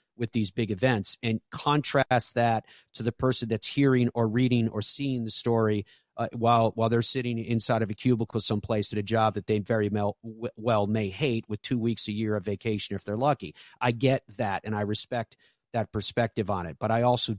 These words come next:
do respect tremendously that Brooks Koepka gave us the view from the inside of his world and from his heart and his opinion, and he didn't hold any of it back. And my feeling of it is long may that continue.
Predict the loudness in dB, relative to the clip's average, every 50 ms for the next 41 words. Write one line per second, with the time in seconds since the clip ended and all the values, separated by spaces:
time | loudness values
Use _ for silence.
0 | -6 0 2 4 4 4 4 2 0 -2 -2 -4 -4 -4 -4 -4 -4 -2 0 0
1 | 0 0 0 -2 -2 -4 -4 -4 -4 -6 -8 -12 -20 _ _ _ -6 -4 0 0
2 | 0 2 0 -2 -8 -2 0 0 0 0 0 _ -6 -6 -6 -8 _ _ _ _
3 | _ _ _ _ _ _ 2 2 2 2 0 -4 -2 -2 -2 -2 0 4 4 6
4 | 6 4 2 2 0 0 0 0 -4 _ 0 2 4 4 4 2 2 4 4 4
5 | 4 2 0 0 0 0 0 0 -2 -2 0 2 2 2 2 0 -2 -4 -4 -2
6 | -2 -2 0 0 0 -2 -2 -2 2 4 4 4 4 2 -2 -8 -20 -20 _ _
7 | -2 0 4 4 4 4 4 0 -6 -2 0 4 4 4 4 4 4 2 0 -2
8 | -4 -12 _ _ 0 2 4 6 6 4 4 4 4 4 4 4 2 2 2 2
9 | 0 -2 -2 -2 -2 -2 -4 -6 -8 -4 -2 0 2 4 4 2 2 0 -4 -2
10 | 2 4 4 4 4 2 0 -2 -2 -4 -4 -4 -6 -8 _ _ _ _ _ _
11 | _ _ 2 4 4 4 2 0 -4 _ 0 4 6 6 8 8 6 6 6 6
12 | 6 4 2 2 0 -2 -2 0 0 0 0 -2 -4